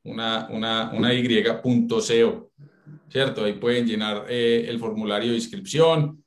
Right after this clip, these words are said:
ahí pueden solicitar una demo, eh, etcétera, etcétera. Nos pueden encontrar ahí o nos pueden encontrar en las diferentes redes, eh, ya sea LinkedIn, Twitter o Facebook también,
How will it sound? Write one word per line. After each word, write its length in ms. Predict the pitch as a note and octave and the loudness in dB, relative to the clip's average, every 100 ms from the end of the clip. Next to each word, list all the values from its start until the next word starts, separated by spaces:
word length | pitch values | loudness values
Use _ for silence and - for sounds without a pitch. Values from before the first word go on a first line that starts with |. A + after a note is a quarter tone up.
| _ _ | _ _
ahí 140 | G#2 | -4
pueden 280 | - A#2+ A#2+ | 0 0 0
solicitar 640 | A2+ G#2+ G2+ G2 F#2+ G#2 | 0 -2 -4 -6 -4 -2
una 240 | A#2 A#2 B2+ | 2 2 2
demo, 600 | D#3+ D#3+ D3 C#3 - - _ _ - | 2 2 0 -2 -6 -16 _ _ -8
eh, 520 | G#2 G2+ G2+ G2+ - | -2 0 0 -2 -4
etcétera, 440 | G2+ - G#2 A#2+ A2 | -8 -6 -4 -2 -4
etcétera. 380 | C3 B2 A#2+ | -4 -4 -4
Nos 160 | A2+ F#2+ | -4 -8
pueden 240 | G#2 A2 | -6 -4
encontrar 380 | A2+ G#2+ G2 G#2 | -4 -4 -4 0
ahí 240 | B2 F3 E3 | 2 2 0
o 80 | C3 | 0
nos 140 | A#2 | 0
pueden 220 | A#2+ B2+ | 0 -2
encontrar 360 | C#3 A#2+ A2+ A#2 | -2 -4 -2 -2
en 80 | C3+ | -2
las 100 | A#2+ | -2
diferentes 500 | A2+ G#2+ G#2+ B2 B2 | -2 -4 -4 -6 -4
redes, 680 | B2+ B2 B2 B2 A#2 - - | 0 0 0 -2 -6 -10 -8
eh, 360 | G#2 G2+ G2 F#2+ | -2 0 0 0
ya 80 | G2 | -2
sea 180 | A2 A2 | -2 0
LinkedIn, 960 | A#2 A#2+ A#2 A#2+ A#2+ A#2+ A#2 A2+ - _ _ - | 0 0 0 0 0 2 2 0 -4 _ _ -6
Twitter 720 | A2+ A2+ A#2 A2+ A2+ G#2+ G#2 - _ _ - | -4 -4 -2 0 2 0 -4 -14 _ _ -10
o 120 | G2 | -6
Facebook 520 | G2+ G2 F#2 G#2+ - | -4 -4 -6 -8 -8
también, 480 | F#2+ F#2+ F#2+ - | -6 -4 -6 -8